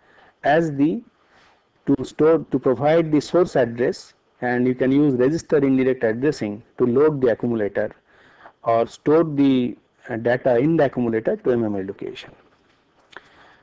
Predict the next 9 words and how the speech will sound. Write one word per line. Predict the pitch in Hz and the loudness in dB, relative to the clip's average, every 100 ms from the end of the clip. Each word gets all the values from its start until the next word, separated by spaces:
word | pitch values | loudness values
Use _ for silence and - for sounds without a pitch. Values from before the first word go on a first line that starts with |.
| _ | _
And | 180 175 180 180 185 | -2 2 2 2 -2
some | - 143 139 143 139 135 _ - - _ | -4 0 2 2 0 -4 _ -20 -20 _
useful | 151 180 170 - 160 | 2 2 2 0 2
instruction | 143 135 - 139 - 139 131 | 2 0 0 -2 -2 -2 0
like | 123 135 131 - - _ - | 2 2 0 -10 -20 _ -6
exchange | - - - 170 160 | -6 -4 0 2 4
is | 131 | 4
also | 123 123 - | 2 2 0
provided. | 117 110 113 113 170 | -2 -2 -2 -2 -2